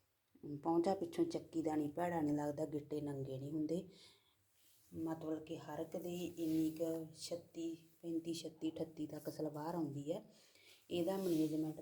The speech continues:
ਘੱਟ ਤੋਂ ਘੱਟ ਸਤਾਈ, ਅਠਾਈ ਇੰਚ ਹੋਣਾ ਚਾਹੀਦਾ। ਇਹ ਆਪਣਾ ਉਨੱਤੀ ਇੰਚ ਹੈ ਜੀ, ਇੱਕ ਇੰਚ ਇੱਥੋਂ ਝੋਲੀ 'ਚ ਆ ਜਾਊਗਾ।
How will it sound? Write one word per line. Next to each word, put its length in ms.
ਘੱਟ 200
ਤੋਂ 260
ਘੱਟ 240
ਸਤਾਈ, 460
ਅਠਾਈ 420
ਇੰਚ 260
ਹੋਣਾ 360
ਚਾਹੀਦਾ। 500
ਇਹ 180
ਆਪਣਾ 260
ਉਨੱਤੀ 460
ਇੰਚ 280
ਹੈ 60
ਜੀ, 220
ਇੱਕ 240
ਇੰਚ 220
ਇੱਥੋਂ 240
ਝੋਲੀ 320
'ਚ 100
ਆ 140
ਜਾਊਗਾ। 300